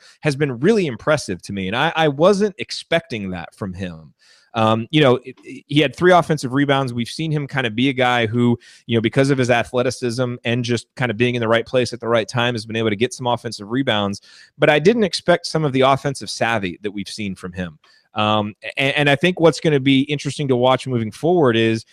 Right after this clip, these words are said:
as he gets more assertive, as he gets more confident, and certainly as he just gets stronger around the basket, you know, some, you talked about Indiana missed, what, eight or nine layups, and I think, you know, several of those opportunities were Justin's. When he can start converting those,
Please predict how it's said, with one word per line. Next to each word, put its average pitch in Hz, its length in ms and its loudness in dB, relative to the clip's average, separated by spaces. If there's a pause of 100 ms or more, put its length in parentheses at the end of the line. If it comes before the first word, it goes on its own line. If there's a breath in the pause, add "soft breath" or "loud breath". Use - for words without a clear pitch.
(260 soft breath)
as 131 160 0
he 202 200 -2
gets 190 280 0
more 151 240 2
assertive, 127 460 2
as 104 140 -4
he 170 100 -4
gets 175 220 -2
more 127 120 -2
confident, 139 480 -2
and 110 80 -12
certainly 202 220 -4
as 117 80 -4
he 139 80 0
just 135 180 -4
gets 107 160 -6
stronger 120 720 0 (300 soft breath)
around 127 320 0
the 104 60 -4
basket, 104 600 -4 (300 soft breath)
you 135 80 2
know, 127 80 4
some, 165 300 0
you 151 160 -4
talked 151 260 2
about 131 260 2
Indiana 131 340 0
missed, 120 220 -2
what, 120 200 0
eight 131 140 2
or 135 60 2
nine 117 220 -2
layups, 117 400 0
and 113 80 -6
I 107 60 -2
think, 127 300 -4
you 120 60 -8
know, 110 40 -4
several 170 340 -2
of 131 80 -2
those 117 160 0
opportunities 120 580 -2
were 98 120 -8
Justin's. 101 560 -2 (320 soft breath)
When 131 100 -2
he 208 140 0
can 196 160 -4
start 165 320 2
converting 131 500 2
those, 202 420 2